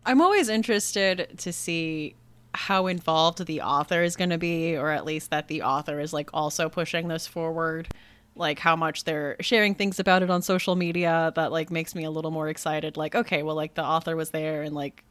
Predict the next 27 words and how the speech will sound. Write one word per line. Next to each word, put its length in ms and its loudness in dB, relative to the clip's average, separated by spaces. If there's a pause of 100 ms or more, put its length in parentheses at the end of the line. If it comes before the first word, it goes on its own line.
I'm 120 -4
guessing 340 -4
they 180 -4
maybe 300 -6
got 200 -6
to 120 -6
take 220 -8
a 60 -4
look 220 -2
at 160 -2
stuff 320 -8
enough, 300 -8
and, 100 -6
like, 180 -8 (160)
they're 200 -2
promoting 480 -2
it. 240 2 (1000)
That, 220 4
for 120 -2
me, 440 -4 (220)
makes 380 -4
me 340 -4 (720)
a 40 -2
little 240 -2
more 160 -2
confident. 640 0 (580)
And, 560 0